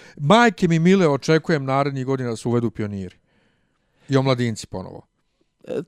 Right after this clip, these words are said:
Speaker 2: to je, to je jedan ozbiljniji
Speaker 1: Znači,
Speaker 2: problem.
Speaker 1: vidjet ćeš, ako ne bude neki prijedlog da se uvedu ponovo nešto slično pionirima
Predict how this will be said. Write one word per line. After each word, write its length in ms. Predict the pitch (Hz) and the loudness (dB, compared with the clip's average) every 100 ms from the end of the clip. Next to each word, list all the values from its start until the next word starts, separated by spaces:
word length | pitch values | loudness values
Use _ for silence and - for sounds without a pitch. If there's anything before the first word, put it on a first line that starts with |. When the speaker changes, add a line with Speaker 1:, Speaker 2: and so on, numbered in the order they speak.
| _ | _
Speaker 2:
to 220 | 254 262 | 4 6
je, 160 | 233 160 | 6 4
to 160 | - 254 | 0 0
je 60 | |
jedan 220 | 233 240 | 2 4
ozbiljniji 500 | 180 139 147 185 170 | 2 2 0 2 0
Speaker 1:
Znači, 140 | 123 131 | 0 2
Speaker 2:
problem. 360 | 139 165 170 180 | 2 2 4 6
Speaker 1:
vidjet 280 | 262 220 | 6 6
ćeš, 120 | 180 151 | 4 0
ako 260 | 151 151 170 | -2 0 2
ne 200 | 175 247 | 4 4
bude 320 | 277 208 151 | 6 4 4
neki 320 | 165 170 139 | 2 0 -4
prijedlog 580 | - 127 123 120 107 92 | -2 0 0 0 -2 -6
da 140 | 110 | -10
se 160 | 107 131 | -4 -2
uvedu 420 | 131 139 160 165 | 2 4 4 2
ponovo 340 | 123 151 131 120 | -2 -4 -2 0
nešto 340 | 139 131 120 | -2 -2 -8
slično 320 | - 127 120 | -8 -8 -10
pionirima 640 | 101 117 123 156 165 127 | -8 -6 -4 -2 -2 -4